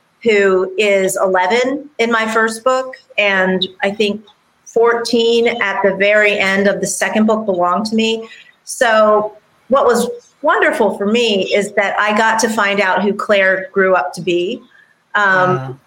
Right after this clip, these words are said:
Speaker 1: and spend time in her company again. And, um, and I didn't know if I ever would, you know, and,
Speaker 2: Mm-hmm.
Speaker 1: and so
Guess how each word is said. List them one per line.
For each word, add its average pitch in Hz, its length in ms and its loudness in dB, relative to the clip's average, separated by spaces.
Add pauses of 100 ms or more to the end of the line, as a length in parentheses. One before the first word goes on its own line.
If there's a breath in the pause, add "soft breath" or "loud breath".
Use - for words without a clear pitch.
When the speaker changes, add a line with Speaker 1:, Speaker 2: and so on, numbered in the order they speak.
Speaker 1:
and 196 340 0
spend 202 380 0
time 202 480 0
in 196 200 0
her 190 440 -2
company 226 460 0
again. 247 600 0 (120)
And, 185 480 -2
um, 175 500 -2 (840)
and 196 440 0 (380)
I 202 220 2
didn't 208 260 2
know 190 200 4
if 190 80 0
I 175 140 2
ever 180 200 2
would, 180 460 0 (120)
you 214 100 2
know, 208 300 2
and, 190 340 -2
Speaker 2:
Mm-hmm. - 120 -4
Speaker 1:
and 143 220 -8
so 190 500 0